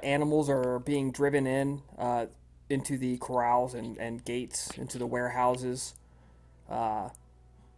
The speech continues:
the scent of animal blood is everywhere. Uh, rotting carcasses. You can see wagons heaped with, uh, hides being, uh, taken out of the forum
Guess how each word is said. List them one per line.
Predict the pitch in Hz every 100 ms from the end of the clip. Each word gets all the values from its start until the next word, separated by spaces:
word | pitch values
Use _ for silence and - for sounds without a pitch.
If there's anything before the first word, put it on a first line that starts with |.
| -
the | 131
scent | - 180
of | 143
animal | 139 143 147 123
blood | 127 135 123
is | 127 -
everywhere. | 127 117 131 131 131 139 - - - -
Uh, | 123 113 110 - - - -
rotting | 143 139 131 123
carcasses. | - 147 147 - 143 143 - - - - - -
You | 143
can | 160
see | - 151
wagons | 131 127 139 143 131 -
heaped | - 151 -
with, | 127 131 -
uh, | 120 113 - - -
hides | - - 131 135 139 143 - - -
being, | 135 131 127
uh, | 117 113 110 -
taken | 160 147 -
out | 127 143
of | 127
the |
forum | - 143 135 143 147